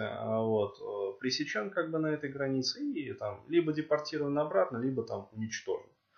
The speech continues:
Ну, это зависит уже от установок там государства, то есть как поступают вот в данном конкретном государстве с нарушителями границ. А, вот. А если же я вижу, что, а, человек, э, который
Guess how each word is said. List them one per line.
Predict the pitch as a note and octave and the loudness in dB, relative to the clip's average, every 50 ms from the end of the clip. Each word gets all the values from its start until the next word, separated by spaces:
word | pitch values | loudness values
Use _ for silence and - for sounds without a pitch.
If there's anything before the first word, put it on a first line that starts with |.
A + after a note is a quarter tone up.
| - - - - - _ - | -18 -18 -18 -18 -12 _ 4
Ну, | B3+ | 4
это | A3+ - D#3+ | 6 6 6
зависит | C#3 C#3 D#3 D#3 D#3 D#3+ D3 - - - | 6 8 8 8 8 6 4 2 2 0
уже | B2+ A#2 C#3 C#3 C3 A#2 | 2 4 6 8 8 8
от | - - - | 6 4 0
установок | - A#2+ A#2 - - C3 C3 C3+ C3+ A#2+ A2+ A2 - | -4 -4 -2 0 2 4 4 6 6 4 4 2 0
там | - G2+ G2+ G2 - - - - - - - E2 - - | -2 -2 -2 -2 -6 -10 -14 -20 -20 -20 -20 -20 -14 -10
государства, | A#2 A2+ - - A2+ A2 G#2 F#2 - - - - - _ _ | -8 -8 -6 -2 2 4 6 6 6 4 -2 -10 -14 _ _
то | - G2+ | -8 -6
есть | G2 - - | -4 -2 2
как | - C#3 C#3 - - - _ _ _ _ | 4 4 4 4 0 -10 _ _ _ _
поступают | - - - - G2 F#2+ - A#2 A#2 A2 G#2 G#2+ - | -14 -12 -10 -10 -4 2 4 6 6 6 4 2 -2
вот | - F#2 - - | -8 -12 -12 -10
в | - G#2+ | -4 4
данном | G#2+ A#2 A#2 A2+ A2 G#2+ G#2 | 6 8 8 8 6 2 0
конкретном | - G#2+ G#2+ - - A#2+ A2+ A2 G#2+ G#2+ | -2 -4 -2 0 2 2 2 2 0 -2
государстве | G#2 G#2 - - A2+ B2 C3 B2+ B2+ - - - | -2 -4 -4 0 4 4 6 6 4 2 -6 -10
с | - | -10
нарушителями | G#2+ G#2 G#2 G#2 - - A2+ - - G2+ G2+ G2+ | -8 -8 -8 -8 -8 -10 -12 -12 -12 -14 -12 -8
границ. | G2+ G#2 A2 - - - - - - - _ _ _ - - - - - - - - - | -6 -4 -4 -4 -4 -6 -10 -10 -12 -12 _ _ _ -14 -12 -10 -10 -10 -10 -10 -6 2
А, | A2+ A2 A2+ A#2 A#2+ | 6 8 8 8 10
вот. | B2+ C3+ B2 A2 - - | 10 10 10 10 8 6
А | - C3 B2+ B2+ B2+ | 4 8 8 10 10
если | D3 F3 A3 A#3+ - - G#3+ | 8 8 6 2 4 4 4
же | F#3+ F3 F#3 | 6 6 8
я | F3+ F3+ F3+ | 8 8 8
вижу, | F3+ F#3+ F#3 F3 E3 D#3 | 8 8 8 6 6 4
что, | D#3 - - E3 D#3 - - - _ _ _ _ _ _ _ _ _ _ _ _ _ _ - - - - | 2 4 6 6 6 6 2 -4 _ _ _ _ _ _ _ _ _ _ _ _ _ _ -6 -2 2 6
а, | B2 B2 A#2+ A#2 A#2 A2+ G#2 F2+ - | 8 10 10 10 10 8 8 6 4
человек, | - - D#3+ D3+ D#3+ E3 F3+ G3 F#3 F#3+ - | 4 4 6 6 8 8 8 8 6 6 4
э, | - C3+ C3+ C3 C3 C3 C3 B2+ B2+ B2 B2 A#2+ A#2 A#2+ A#2 A#2 - | 0 0 2 4 6 6 8 8 8 6 6 4 4 4 2 2 2
который | - C#3 - - E3+ D#3+ D#3 C#3+ C3 C3 | 0 2 6 8 8 8 8 6 4 2